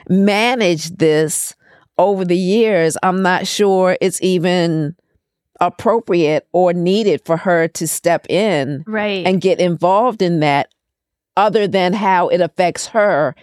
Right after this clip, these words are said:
Speaker 1: and her
Speaker 2: Right.
Speaker 1: children.
Speaker 2: I totally agree. Yeah, I think that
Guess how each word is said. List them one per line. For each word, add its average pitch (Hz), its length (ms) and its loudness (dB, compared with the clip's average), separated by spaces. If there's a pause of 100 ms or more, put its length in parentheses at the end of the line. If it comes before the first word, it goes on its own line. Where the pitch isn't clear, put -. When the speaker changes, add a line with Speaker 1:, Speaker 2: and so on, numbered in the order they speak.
(260)
Speaker 1:
and 175 160 0
her 180 160 2
Speaker 2:
Right. 170 100 -2
Speaker 1:
children. 170 680 0 (200)
Speaker 2:
I 220 120 0
totally 196 500 -4
agree. 151 500 -10 (140)
Yeah, 226 180 0
I 233 100 0
think 240 340 -4
that 220 400 -2